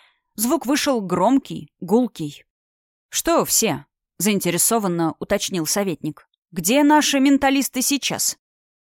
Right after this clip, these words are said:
«В лекарне. Улыбаются. Уже трое». Король, услышав такую правду, звонко хлопнул себя ладонью по лбу и пробормотал:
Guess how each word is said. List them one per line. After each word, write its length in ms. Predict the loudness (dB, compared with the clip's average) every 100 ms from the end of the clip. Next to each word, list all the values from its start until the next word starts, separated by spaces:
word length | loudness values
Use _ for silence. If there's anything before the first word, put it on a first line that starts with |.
| _ _ -2
«В 80 |
лекарне. 600 | 0 0 0 0 0 -4 -6 _ _ _ -2
Улыбаются. 720 | 0 2 2 0 -2 -6 -8 _ _ _ -2
Уже 260 | 0 0
трое». 440 | 2 2 2 2 -4 _ _ _ _ _ _ _ -2
Король, 480 | 0 4 2 0 -6 -6
услышав 560 | -2 2 2 0 -4
такую 400 | -2 -4 0 -2
правду, 580 | 0 0 0 0 -2 -4 -10 -6
звонко 480 | 0 0 0 -2
хлопнул 520 | -2 0 -2 -2 -4 -2
себя 320 | -2 0 2
ладонью 480 | 2 0 -2 -2 -4
по 240 | -2 0
лбу 240 | 0 -2 -4 _ _ _ -6
и 220 | 0 0
пробормотал: 760 | 0 0 2 0 -2 -4 -6